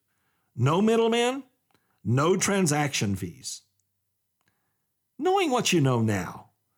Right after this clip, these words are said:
can you imagine not telling someone twenty years ago about investing in Amazon stock?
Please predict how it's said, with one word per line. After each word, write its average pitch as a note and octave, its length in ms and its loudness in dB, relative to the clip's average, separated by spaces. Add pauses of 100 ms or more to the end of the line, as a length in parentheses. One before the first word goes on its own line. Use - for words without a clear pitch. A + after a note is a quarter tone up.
(500)
can C3+ 200 0
you C4+ 200 2
imagine A2+ 600 -2 (140)
not A#2 500 0
telling G3+ 340 -2
someone F#3+ 440 -2
twenty F#3+ 280 -2
years F#3 280 0
ago F#3 500 -4 (500)
about D3 320 0
investing C3+ 640 0
in A#2+ 100 -2
Amazon C#3+ 480 0
stock? C3+ 520 -8